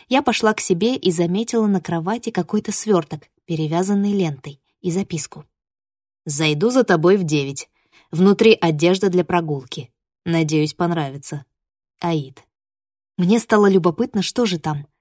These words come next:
Быстро развернула подарок и уставилась на то, что было внутри.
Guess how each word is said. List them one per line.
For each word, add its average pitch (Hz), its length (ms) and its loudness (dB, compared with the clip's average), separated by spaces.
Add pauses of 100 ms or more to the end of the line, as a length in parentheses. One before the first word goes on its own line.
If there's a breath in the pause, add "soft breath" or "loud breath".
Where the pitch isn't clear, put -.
(360)
Быстро 196 480 2
развернула 175 640 0
подарок 170 520 -4 (380 soft breath)
и 247 100 -2
уставилась 240 760 0
на 180 140 0
то, 247 220 -4
что 190 220 0
было 208 280 2
внутри. 196 480 0